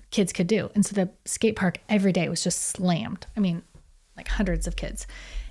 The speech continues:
And this morning we drove past it and it was just, like, empty. Nobody was there. I mean, everybody's got school now and sports. And it's like, if I think back to that time, it was such a blip that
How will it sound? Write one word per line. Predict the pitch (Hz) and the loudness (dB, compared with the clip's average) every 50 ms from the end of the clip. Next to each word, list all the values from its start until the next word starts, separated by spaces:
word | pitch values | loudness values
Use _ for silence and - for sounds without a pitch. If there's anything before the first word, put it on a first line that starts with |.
| - - | -2 2
And | 220 208 202 190 185 185 180 180 180 - | 4 4 6 6 6 6 6 4 4 2
this | - 196 196 - - | 0 0 0 2 4
morning | 196 190 190 190 196 190 | 4 4 4 4 4 4
we | 180 175 175 | 4 4 2
drove | - 196 185 175 - - | 2 2 0 0 -2 -6
past | - - 190 190 185 - - | -6 -4 -4 -4 -4 -4 -4
it | 170 - - | -4 -2 -2
and | 220 190 185 | 0 0 0
it | 185 - | 0 0
was | 196 196 185 170 - - - - _ _ _ | 0 0 0 0 -2 -4 -10 -14 _ _ _
just, | - - - | -12 -10 -8
like, | 311 294 - - | -8 -10 -8 -4
empty. | 185 175 170 - - - - - _ _ _ _ _ _ - | -2 -2 -2 -2 -6 -14 -16 -18 _ _ _ _ _ _ -6
Nobody | 202 196 196 214 214 208 175 | -2 -2 0 0 2 0 0
was | 165 185 175 170 - - | 0 0 -2 -4 -4 -4
there. | 190 202 185 160 160 - | -2 -2 -2 -2 -4 -4
I | - | -2
mean, | 196 170 170 | -2 -2 0
everybody's | 175 180 185 180 180 175 175 - | -2 -2 -2 -2 -2 -2 -2 -4
got | - - 180 175 170 - _ _ _ _ | -4 -4 -4 -4 -4 -6 _ _ _ _
school | - - - - 294 277 269 | -14 -12 -6 -4 -2 0 0
now | 262 262 254 254 233 | 0 2 2 0 0
and | 170 165 | -2 -4
sports. | - - 269 262 247 - | -6 -4 -4 -4 -2 -2
And | - 170 165 165 - - - - - - - - _ - | -2 -2 -2 -4 -6 -12 -20 -20 -20 -20 -20 -20 _ 0
it's | 208 208 202 - - | 0 0 0 2 0
like, | 202 165 160 156 - - _ _ _ _ _ _ _ _ _ _ _ _ _ _ _ - | 0 0 0 -2 -6 -12 _ _ _ _ _ _ _ _ _ _ _ _ _ _ _ -12
if | - - | -6 -4
I | 208 175 | -4 -2
think | - - 208 190 - | 0 0 0 0 0
back | 220 214 - | -2 -4 -4
to | - 214 | -4 -4
that | 202 175 - | -4 -4 -4
time, | - - - 226 233 220 190 185 180 185 - - _ _ _ _ | -6 -2 0 2 2 4 4 2 2 0 -2 -6 _ _ _ _
it | - 208 | -4 -2
was | 196 185 - | -2 -2 -2
such | - 226 - | -2 -2 -2
a | 180 | -2
blip | 165 - 202 233 190 - - - - - - _ _ _ _ _ | -2 0 0 0 0 -2 -4 -12 -20 -20 -20 _ _ _ _ _
that | - 185 175 165 165 - | -2 -2 -2 -2 -2 -6